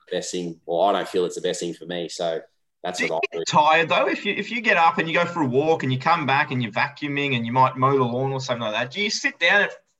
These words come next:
Speaker 2: at two o'clock and think, "I gotta play, play tonight and I'm knackered already"?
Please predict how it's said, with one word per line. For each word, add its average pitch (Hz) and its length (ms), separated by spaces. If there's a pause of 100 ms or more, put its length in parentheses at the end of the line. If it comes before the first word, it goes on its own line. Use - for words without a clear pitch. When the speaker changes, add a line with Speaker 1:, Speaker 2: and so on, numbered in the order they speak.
(180)
Speaker 2:
at 143 200 (240)
two 202 180
o'clock 165 460
and 151 120
think, 156 120
"I 170 100
gotta 170 220
play, 156 380 (120)
play 156 220
tonight 113 380
and 139 80
I'm 139 180
knackered 135 300
already"? 123 380